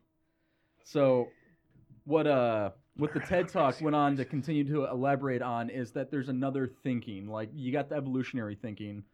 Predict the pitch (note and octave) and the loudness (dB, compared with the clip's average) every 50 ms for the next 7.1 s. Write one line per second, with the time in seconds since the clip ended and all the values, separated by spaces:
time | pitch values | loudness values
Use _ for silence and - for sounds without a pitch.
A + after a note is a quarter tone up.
0 | _ _ _ A#2+ A2+ G#2+ - - A#2 A2 G#2+ - A#2 - B2+ A2 - - B2+ A2+ | _ _ _ -4 -4 -4 -4 -4 -4 -4 -4 -8 -8 -8 -8 -8 -6 -6 -6 -6
1 | - - - - - - - D#3 C3 C3 C3 B2+ A#2+ A#2 G#2+ A2+ A#2+ A#2 A#2 A#2 | -6 -10 -14 -20 -20 -12 -4 -2 -2 0 0 0 -2 -4 -4 -6 -6 -4 -4 -4
2 | A#2+ - - D#3 A#2+ G#2+ G#2+ A2+ A2 G#2+ G#2+ A2+ - C#3 C3 A#2+ A#2+ A#2 A#2 A2+ | -6 -6 -4 -4 -4 -2 -2 -4 -4 -4 -6 -8 -6 -4 -4 -4 -2 -4 -4 -6
3 | A2+ G#2+ A2 A2 A#2+ C3 C#3+ D3+ D3 - - _ _ _ _ _ _ _ _ _ | -6 -6 -4 -2 -2 -2 -2 -2 -4 -8 -18 _ _ _ _ _ _ _ _ _
4 | _ - A2+ A2+ A2 G#2+ G#2 G2+ G#2+ - D3+ C3 G#2+ G#2 - _ C3 A#2+ A#2+ A#2 | _ -2 0 0 0 0 -2 -4 -6 -4 -4 -6 -6 -6 -8 _ -2 0 0 0
5 | A#2 A#2 A2+ A2 - A#2+ A#2 A2 G#2+ A2 A2 - C3 A#2 A#2 A#2 A#2 A2+ A#2 G#2+ | -2 -4 -6 -8 -8 -6 -4 -2 -2 -2 -2 -2 -2 0 0 0 -2 -2 -4 -6
6 | A2+ B2+ A2+ A2+ C3 C#3+ C#3 B2+ - B2+ A2 G#2+ - - B2 A2 - - A2 G2+ | -6 -6 -4 -2 -2 -2 -2 -2 -4 -6 -6 -6 -6 -8 -8 -8 -6 -6 -6 -6
7 | - - | -6 -10